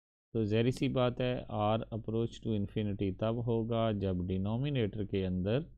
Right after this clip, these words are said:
ज़ीरो आ जाएगा। तो इसलिए हम ये कह देंगे, the asymptote will occur when the denominator of R approach to zero,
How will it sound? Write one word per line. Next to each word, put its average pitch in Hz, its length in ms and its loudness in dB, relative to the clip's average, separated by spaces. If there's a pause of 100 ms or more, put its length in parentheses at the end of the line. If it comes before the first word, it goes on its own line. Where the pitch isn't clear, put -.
(480)
ज़ीरो 101 400 4
आ 85 140 2
जाएगा। 80 500 -4 (580)
तो 113 140 2
इसलिए 135 560 0
हम 120 260 0
ये 120 240 2
कह 101 180 0
देंगे, 95 480 -2
the 101 380 -2 (640)
asymptote 117 760 0
will 104 340 0
occur 113 420 -4
when 110 300 -2
the 98 100 0
denominator 98 800 0
of 90 260 -4 (240)
R 113 400 4 (600)
approach 101 640 2
to 90 200 2 (120)
zero, 85 220 0